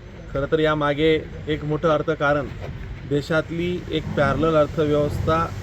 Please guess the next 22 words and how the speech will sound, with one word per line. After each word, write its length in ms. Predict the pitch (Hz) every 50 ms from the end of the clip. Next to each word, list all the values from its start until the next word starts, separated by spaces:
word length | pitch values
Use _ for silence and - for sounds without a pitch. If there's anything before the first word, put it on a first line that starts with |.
| - - 139
या 120 | 143 151
माध्यमातून 640 | 151 147 143 139 143 151 151 151 147 151 165 160 143
उभी 140 | 131 139 151
करण्याचे 500 | 143 - 143 135 139 139 135 - 156 156
काही 320 | 147 147 143 143 143 139
लोक 240 | 135 131 - 151 143
प्रयत्न 300 | - 139 139 - - 196
करत 260 | - 175 170 - -
आहेत. 260 | 110 104 - - - - - - - - - - - - - - - - - 147
हे 120 | 147 151
ड्रग्ज 520 | 143 147 151 156 165 151 - - - - 147
बाहेरच्या 420 | 143 143 139 143 147 - 175 165
देशाहून 640 | 151 147 143 - - 160 156 156 151 160 170 175 165 - - - - - - - - - - - - 139
बॉर्डरवरनं 560 | 139 139 139 139 151 160 156 156 151 160 165
पास 320 | 156 - 151 151 151 151 -
करून 240 | - 151 156 156 143 120 110 104 101 - - - - - - - - - - -
हे 200 | 151 151 160 170
विविध 540 | 165 - - 135 139 147 151 160 175 175 -
राज्याच्या 440 | 151 143 139 139 143 151 147 175 165
भागांमध्ये 540 | 151 139 135 131 143 143 143 143 143 139 151
पोहोचवण्याचं 580 | - - 143 139 - 147 143 147 143 151 151
काम 280 | - - 147 143 139 127